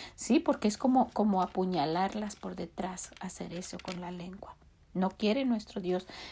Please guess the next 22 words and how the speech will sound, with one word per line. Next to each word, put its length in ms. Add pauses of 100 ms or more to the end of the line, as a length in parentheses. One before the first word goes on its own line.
(120)
que 120
sea 320
de 140
esa 220
manera. 440 (380)
Y 60
vamos 320
a 40
ver 140
en 140
el 100
libro 320
de 120
Hebre-, 380
Hebreos, 640
el 100
capítulo 600
doce 480 (1300)
y 200
el 140
versículo 680
catorce. 680